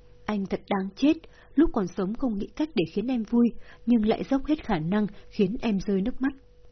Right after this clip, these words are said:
Anh thật sự chẳng khác gì một kẻ ngốc. Em yêu, còn nhớ buổi tối ba năm trước không? Anh la mắng em khiến em khóc lóc om sòm. Sau đó nữa, anh tàn nhẫn đuổi em ra khỏi cửa.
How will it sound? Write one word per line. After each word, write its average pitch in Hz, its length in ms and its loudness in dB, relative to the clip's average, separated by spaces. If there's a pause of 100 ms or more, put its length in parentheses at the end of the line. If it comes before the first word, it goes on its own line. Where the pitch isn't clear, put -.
(1400)
Anh 202 220 0
thật - 160 -2
sự 185 340 0
chẳng 160 160 -6
khác 285 300 -8
gì 202 140 0
một 170 200 -2
kẻ 170 240 -2
ngốc. 285 140 0 (960)
Em 208 100 -2
yêu, 214 220 4 (280)
còn 226 160 4
nhớ 196 280 0
buổi 202 180 4
tối 208 280 -2
ba 254 120 -2
năm 233 180 -4
trước 302 220 -2
không? 247 220 0 (680)
Anh 208 220 -2
la 220 140 0
mắng 196 220 -2
em 240 220 0
khiến 208 240 0
em 240 200 -2
khóc 311 220 -2
lóc 320 180 0
om 254 240 -2
sòm. 202 300 -2 (680)
Sau 254 160 -2
đó 214 200 2
nữa, 233 240 0 (240)
anh 262 180 2
tàn 185 280 0
nhẫn 262 260 0
đuổi 220 220 4
em 247 160 -4
ra 262 120 -4
khỏi 220 180 -2 (100)
cửa. 196 220 4